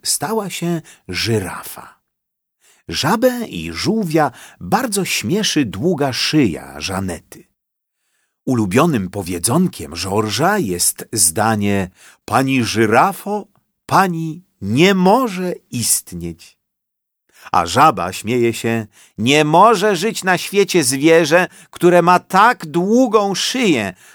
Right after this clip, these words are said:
Pani nam się tylko wydaje”. Jednak żyrafa jest ponad te niemądre żarty. Nie zwraca na nie żadnej uwagi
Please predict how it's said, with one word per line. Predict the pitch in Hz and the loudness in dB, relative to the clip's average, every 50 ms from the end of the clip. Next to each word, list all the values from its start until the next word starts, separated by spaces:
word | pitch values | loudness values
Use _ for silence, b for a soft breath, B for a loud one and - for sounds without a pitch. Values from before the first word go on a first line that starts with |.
| b b b | b b b
Pani | - 165 180 226 269 277 277 262 | 0 0 2 2 2 -2 -4 -4
nam | 240 240 247 240 226 | 0 0 0 0 0
się | - - 262 | 0 0 0
tylko | 262 294 277 277 - - 277 277 | 0 0 0 0 2 2 0 2
wydaje”. | 262 294 302 233 285 339 392 381 311 233 156 85 71 - - _ _ _ _ _ _ _ _ _ _ _ _ _ _ _ _ _ _ _ _ _ _ _ _ _ _ _ _ _ _ _ _ _ _ _ _ _ _ _ _ _ _ - | 2 0 0 2 2 2 2 2 0 -2 -4 -6 -10 -14 -20 _ _ _ _ _ _ _ _ _ _ _ _ _ _ _ _ _ _ _ _ _ _ _ _ _ _ _ _ _ _ _ _ _ _ _ _ _ _ _ _ _ _ 0
Jednak | 240 208 208 202 175 127 | 0 2 2 2 2 2
żyrafa | 113 117 120 120 147 160 156 - - 131 110 98 | 0 0 2 2 2 0 0 -2 -2 -4 -2 -2
jest | 92 90 87 - - - - - _ - | 0 0 -2 -2 -4 -4 -10 -20 _ -6
ponad | - 113 107 101 85 71 65 62 - - | 0 0 0 0 0 -6 -12 -16 -16 -18
te | _ - 80 69 71 | _ -16 -14 -14 -14
niemądre | 71 78 90 98 95 90 85 82 78 73 76 76 80 | -12 -8 -8 -6 -6 -6 -8 -10 -12 -14 -14 -12 -12
żarty. | - - - - - _ _ - - _ _ _ _ _ _ _ _ _ _ _ _ _ _ _ _ _ - | -12 -12 -12 -16 -18 _ _ -20 -20 _ _ _ _ _ _ _ _ _ _ _ _ _ _ _ _ _ -6
Nie | - 226 240 220 | -2 0 2 2
zwraca | 170 156 170 180 175 165 - 151 147 | 2 2 2 2 2 0 0 -4 -2
na | 139 135 | -2 -4
nie | 131 127 123 120 | -4 -2 -2 -2
żadnej | 113 113 127 202 233 220 185 180 180 175 175 175 | -2 -2 -2 -2 -2 -2 -4 -4 -4 -4 -6 -6
uwagi | - 139 123 120 123 123 117 101 101 92 | -6 -6 -4 -4 -4 -4 -4 -6 -8 -10